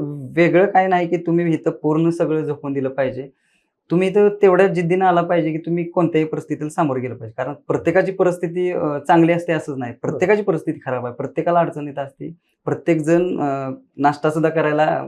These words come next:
पंधरा रुपयाचा विचार करत असतो, परंतु आपल्याला जे आपण लक्ष्य पकडलंय किंवा टार्गेट जे आहे ते मिळवण्यासाठी आपण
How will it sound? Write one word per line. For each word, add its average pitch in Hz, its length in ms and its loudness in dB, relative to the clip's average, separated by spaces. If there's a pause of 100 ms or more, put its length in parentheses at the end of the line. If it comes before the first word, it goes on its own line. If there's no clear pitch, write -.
पंधरा 143 160 0
रुपयाचा 131 300 -2
विचार 127 240 -2
करत 127 200 -8
असतो, 123 220 -14
परंतु 170 320 -6 (500)
आपल्याला 156 460 4
जे 180 240 2
आपण 175 320 2
लक्ष्य 151 560 -4 (380)
पकडलंय 120 340 -4
किंवा 123 180 -8
टार्गेट 131 340 -2
जे 127 100 -8
आहे 120 160 -4
ते 143 220 -6
मिळवण्यासाठी 151 600 -4
आपण 147 320 -2